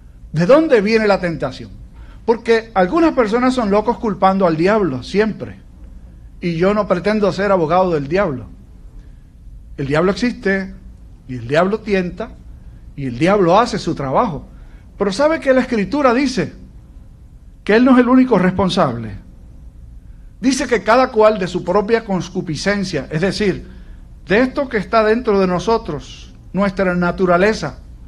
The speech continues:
que tiende a hacer lo que no es correcto,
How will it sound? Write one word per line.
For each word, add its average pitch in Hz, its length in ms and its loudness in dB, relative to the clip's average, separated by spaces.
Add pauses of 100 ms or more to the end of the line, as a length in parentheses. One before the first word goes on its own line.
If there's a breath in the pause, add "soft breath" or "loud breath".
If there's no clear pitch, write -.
(840 soft breath)
que 180 160 2
tiende 254 760 4 (260)
a 180 180 2
hacer 240 260 2
lo 233 200 2
que 175 120 -2
no 165 160 2
es 247 100 2
correcto, 202 680 2